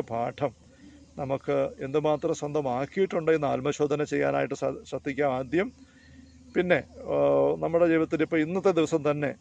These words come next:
അല്ല ഇന്നലത്തെ ദിവസം ഒന്ന് പുറകോട്ട് തിരിഞ്ഞ് നോക്കിയിട്ട് ഞാൻ എത്ര അവസരങ്ങളിൽ എൻ്റെ ഇഷ്ടം മുറുകെ പിടിച്ചു, അതിനുവേണ്ടി നിർബന്ധം വെച്ചു, അത് നടക്കാതെ വന്നപ്പം വാശി പിടിച്ചു,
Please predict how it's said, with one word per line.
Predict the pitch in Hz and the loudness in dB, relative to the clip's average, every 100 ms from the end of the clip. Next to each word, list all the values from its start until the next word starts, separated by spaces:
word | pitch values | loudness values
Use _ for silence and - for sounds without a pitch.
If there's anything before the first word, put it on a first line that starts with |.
| - | -6
അല്ല | 147 156 | -2 2
ഇന്നലത്തെ | 165 175 180 | 4 4 4
ദിവസം | 156 147 156 | 4 4 2
ഒന്ന് | 147 147 | 4 4
പുറകോട്ട് | 151 151 | 4 4
തിരിഞ്ഞ് | 143 147 147 | 0 -2 0
നോക്കിയിട്ട് | 139 - 143 190 262 269 - - - - 160 | 0 -2 -2 2 0 0 -14 -20 -20 -10 -2
ഞാൻ | 165 | 0
എത്ര | 156 202 214 175 | 0 4 8 8
അവസരങ്ങളിൽ | 160 170 165 165 165 165 165 160 160 - - 233 - 160 | 8 4 2 4 4 6 6 6 0 -8 -16 -10 -2 -2
എൻ്റെ | 170 190 | 2 4
ഇഷ്ടം | 160 - 165 | 2 2 2
മുറുകെ | 151 147 165 | 2 0 -2
പിടിച്ചു, | - 147 - 156 156 - | -2 -6 0 0 0 -2
അതിനുവേണ്ടി | 143 160 156 160 143 143 | 0 0 0 0 -2 -2
നിർബന്ധം | 143 147 147 156 | -2 -2 0 -2
വെച്ചു, | 147 - 147 147 - - - - | -2 -2 0 0 -4 -16 -10 0
അത് | 160 | 2
നടക്കാതെ | 151 151 156 147 | 2 4 4 4
വന്നപ്പം | 143 - 147 143 147 175 - - | 2 0 0 0 -10 -16 -16 -4
വാശി | 156 139 165 | -2 0 -2
പിടിച്ചു, | 147 139 - | -2 -4 -2